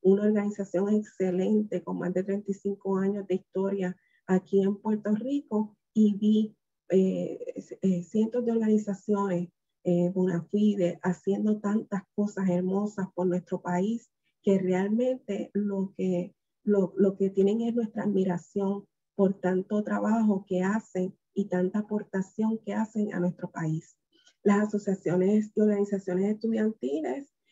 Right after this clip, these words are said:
lo bueno que es participar de eso, conocer nuestro campo universitario, desarrollarnos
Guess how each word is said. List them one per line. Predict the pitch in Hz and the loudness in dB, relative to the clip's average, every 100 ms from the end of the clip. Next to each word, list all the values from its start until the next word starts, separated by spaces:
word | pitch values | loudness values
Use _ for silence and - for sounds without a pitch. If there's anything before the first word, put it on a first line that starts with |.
| _ | _
lo | - 214 190 | 2 4 4
bueno | 185 185 208 240 | 4 2 2 0
que | 214 196 | -2 -4
es | |
participar | - 202 202 190 - - 190 | -4 -8 -6 -8 -8 -8 -6
de | 185 180 185 | -2 -2 -4
eso, | 226 - 208 - _ _ | -6 -6 -8 -10 _ _
conocer | 220 208 190 - 202 208 | 0 2 0 -2 -2 2
nuestro | 220 214 202 | 2 0 -2
campo | 196 196 214 | -6 -6 -2
universitario, | 208 202 196 - - 185 190 196 196 196 _ | 0 0 -2 -6 -6 -4 -2 -2 -4 -8 _
desarrollarnos | 220 208 - 196 180 190 185 196 220 226 | 2 2 2 -2 0 0 0 0 0 0